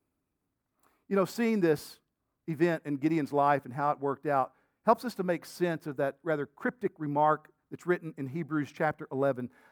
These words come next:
about Gideon. In Hebrews eleven, there are people from the Old Testament listed as great people of faith,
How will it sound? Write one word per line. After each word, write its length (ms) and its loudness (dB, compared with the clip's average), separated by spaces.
about 440 2
Gideon. 360 -4
In 60 -10
Hebrews 320 -4
eleven, 420 2
there 240 2
are 120 -6
people 360 -4
from 100 -14
the 80 0
Old 160 -2
Testament 360 -6
listed 320 -4
as 120 -6
great 320 -4
people 240 -6
of 80 -8
faith, 340 -2